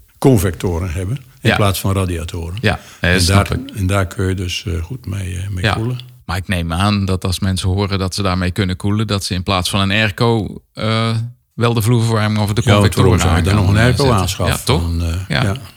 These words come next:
Speaker 1: dat hebben we al wel gedaan in het verleden, dus er hangt hier al een airco.
Speaker 2: Mhm.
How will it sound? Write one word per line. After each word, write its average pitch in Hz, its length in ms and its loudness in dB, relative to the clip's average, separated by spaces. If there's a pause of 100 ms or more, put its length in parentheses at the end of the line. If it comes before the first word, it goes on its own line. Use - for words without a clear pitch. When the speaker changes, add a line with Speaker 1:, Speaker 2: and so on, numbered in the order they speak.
Speaker 1:
dat 101 160 -6
hebben 95 220 -2
we 95 80 -2
al 87 140 -2
wel 95 160 -2
gedaan 107 380 -2
in 101 120 0
het 101 120 -2
verleden, 117 440 -2
dus 98 160 -6
er - 60 -6
hangt 98 200 -2
hier 107 140 -2
al 101 160 -2
een 107 60 -2
airco. 104 440 -4 (200)
Speaker 2:
Mhm. 98 300 2